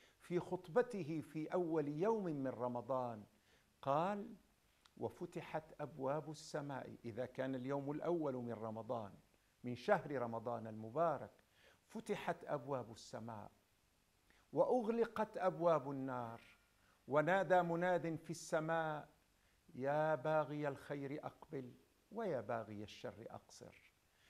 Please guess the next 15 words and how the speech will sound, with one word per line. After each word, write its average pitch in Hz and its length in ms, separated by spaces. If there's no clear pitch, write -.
هذا 226 300
النداء 220 640
سيتردد 170 920
من 165 300
هذه 160 400
الليلة 143 460
التي 202 460
ستشرق 196 800
فيها 196 680
أنوار 180 400
هلال 165 600
رمضان، 131 640
تغلق 233 460
أبواب 208 540
النار، 156 480